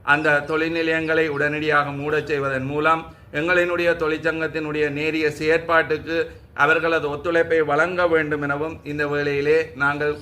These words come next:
கேட்டுக்கொள்கின்றோம். அத்தோடு எங்களினுடைய இந்த சட்ட ரீதியான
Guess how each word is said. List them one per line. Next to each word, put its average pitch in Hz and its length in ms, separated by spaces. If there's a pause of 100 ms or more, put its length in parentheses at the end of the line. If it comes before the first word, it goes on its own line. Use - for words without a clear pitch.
கேட்டுக்கொள்கின்றோம். 139 720 (760)
அத்தோடு 175 540
எங்களினுடைய 160 680
இந்த 151 520 (220)
சட்ட 156 420
ரீதியான 165 960